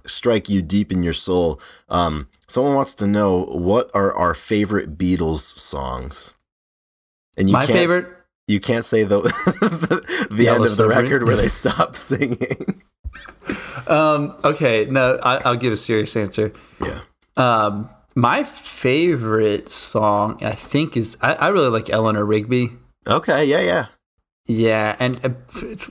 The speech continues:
Speaker 2: oddly enough, that was a song that a lot of people did on American Idol back when I was, like,
Speaker 1: I
Speaker 2: you
Speaker 1: could
Speaker 2: know, in
Speaker 1: totally
Speaker 2: ju-,
Speaker 1: see that, yeah.
Speaker 2: in ju-, in junior high when American Idol, I think, was still good for what
Speaker 1: Mm-hmm.
Speaker 2: it, you know, it's still about singing and stuff, and,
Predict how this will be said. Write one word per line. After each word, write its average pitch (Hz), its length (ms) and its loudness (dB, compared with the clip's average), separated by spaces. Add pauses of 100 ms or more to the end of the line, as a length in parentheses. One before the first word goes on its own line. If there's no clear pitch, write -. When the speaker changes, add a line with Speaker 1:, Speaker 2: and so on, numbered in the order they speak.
Speaker 2:
oddly 123 380 2
enough, 113 480 0
that 139 160 2
was 180 100 2
a 151 100 2
song 120 280 2
that 110 100 0
a 98 60 0
lot 101 200 2
of 104 80 -6
people 117 280 -2
did 107 580 0
on 107 220 0
American 101 440 -2
Idol 98 300 0
back 98 400 -4
when 104 100 -2
I 98 120 0
was, 101 200 -2
like, 95 240 0 (540)
Speaker 1:
I 87 80 0
Speaker 2:
you 87 60 -2
Speaker 1:
could 90 160 -2
Speaker 2:
know, 87 80 0
in - 20 2
Speaker 1:
totally 85 200 0
Speaker 2:
ju-, - 20 -4
Speaker 1:
see 80 260 -6
that, 76 320 -4
yeah. 78 260 -4
Speaker 2:
in 120 200 0
ju-, - 280 -6
in 143 120 2
junior 156 320 0
high 117 200 2
when 120 120 2
American 117 340 0
Idol, 113 220 2
I 107 40 -2
think, 117 220 -4
was 110 120 0
still 110 260 -2
good 110 380 0 (540)
for 98 100 0
what 110 180 2
Speaker 1:
Mm-hmm. - 80 -2
Speaker 2:
it, - 40 -8
you 123 60 2
know, 110 80 4
it's 104 120 -2
still 131 140 2
about 104 240 0
singing 113 360 -6
and 104 120 -4
stuff, - 360 -2
and, 107 180 -6